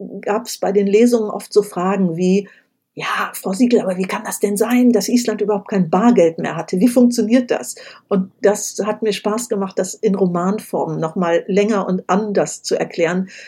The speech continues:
Da gibt's auch tatsächlich eine korrupte Bankerin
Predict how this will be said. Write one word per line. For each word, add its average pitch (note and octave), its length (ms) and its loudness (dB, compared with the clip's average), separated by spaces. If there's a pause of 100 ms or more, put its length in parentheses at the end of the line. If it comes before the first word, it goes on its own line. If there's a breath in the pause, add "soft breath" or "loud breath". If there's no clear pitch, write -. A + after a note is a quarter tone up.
(140 loud breath)
Da F3+ 100 0
gibt's A#3 240 0
auch F#3 100 -4
tatsächlich G3+ 580 0
eine G3 120 -4
korrupte G3+ 420 2
Bankerin A3 560 0